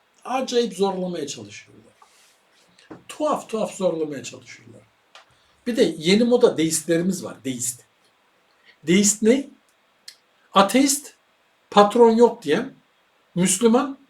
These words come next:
patron var diyen, deist de patron var ama karışmıyor diyen. Ulan patron yok diyen sizden akıllı ya.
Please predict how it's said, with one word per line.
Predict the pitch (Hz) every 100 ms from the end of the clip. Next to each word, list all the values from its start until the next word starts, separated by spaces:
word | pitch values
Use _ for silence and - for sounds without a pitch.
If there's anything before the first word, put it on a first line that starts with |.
| _
patron | - 185 185 247 247 156
var | 113 104
diyen, | 120 233 277 - _ _ _ _ _
deist | 147 196 311 311 -
de | 123 - _
patron | - 214 247 262 254
var | 302
ama | 262 190
karışmıyor | - 190 - 160 113 104
diyen. | 85 - _ _ _ _ _ - _ _ _ _ _ _ -
Ulan | 165 226 180 - _ -
patron | 175 180 226 233
yok | 208 247 247
diyen | 208 233
sizden | 220 208 185 220
akıllı | 214 208 214 220
ya. | 160 156